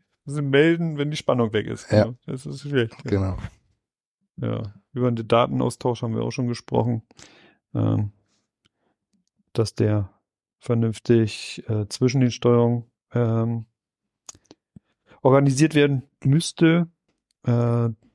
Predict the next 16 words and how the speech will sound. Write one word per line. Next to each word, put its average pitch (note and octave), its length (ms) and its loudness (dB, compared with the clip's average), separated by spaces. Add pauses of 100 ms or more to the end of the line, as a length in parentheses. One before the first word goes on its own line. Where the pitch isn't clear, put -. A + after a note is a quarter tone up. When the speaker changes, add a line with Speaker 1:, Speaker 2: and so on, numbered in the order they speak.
(680)
Speaker 1:
dazu A#2+ 400 0
musste A#2+ 260 -2
natürlich A#2 460 0
auch A#2 380 0 (540)
irgendwie A2 520 0 (520)
Thread - 320 -4
Safe A#2 380 0 (1300)
übertragen B2 540 0
werden, B2+ 180 0
dass A#2+ 120 -4
er C3 60 2
im B2 120 -2
ganzen A#2+ 260 -2
Stück - 340 -6
irgendwie, B2 380 2
oder A2+ 400 0